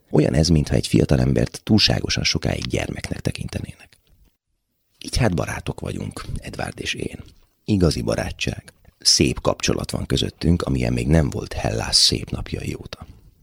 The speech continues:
Gyorsan bizalmasak lettünk egymáshoz. Miután sok Kordéliával kapcsolatos megfigyelésbe bevontam, odáig juttattam el, hogy bevallotta szívének titkát. Szegény fickó, már régóta sóvárog.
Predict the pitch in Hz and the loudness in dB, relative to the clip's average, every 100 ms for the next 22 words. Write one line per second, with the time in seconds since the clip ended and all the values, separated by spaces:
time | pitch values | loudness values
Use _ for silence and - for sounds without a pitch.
0 | _ _ - - 78 67 64 60 58 - | _ _ 2 4 4 4 2 2 4 2
1 | - 60 - 64 58 60 53 - - - | 0 0 0 0 0 0 -2 -2 -2 -4
2 | - _ - 76 71 73 - - - 90 | -14 _ 2 4 4 4 2 0 2 4
3 | 82 73 69 64 58 58 76 - - - | 6 4 4 4 2 0 0 0 -2 0
4 | 65 65 - - 50 58 - - 76 71 | 0 0 0 0 2 0 2 2 4 4
5 | 73 71 90 - _ _ 104 113 82 64 | 0 4 2 2 _ _ 4 4 4 2
6 | 65 71 - 64 - 57 58 95 104 _ | 0 0 0 -2 0 -2 2 2 0 _
7 | - 67 107 62 - - - - 52 - | 0 2 4 2 0 -6 0 2 2 -2
8 | - - - - - - - - - _ | -4 -6 -10 -12 -10 -12 -12 -20 -20 _
9 | _ _ - 69 69 67 - - - 58 | _ _ -6 -2 -2 -2 -4 -6 -2 -2
10 | 55 - - - - - - - 55 - | 0 0 0 -2 -10 -6 -4 -4 -4 -6
11 | - - 50 - 50 50 - | -4 -4 -2 -4 -4 -6 -8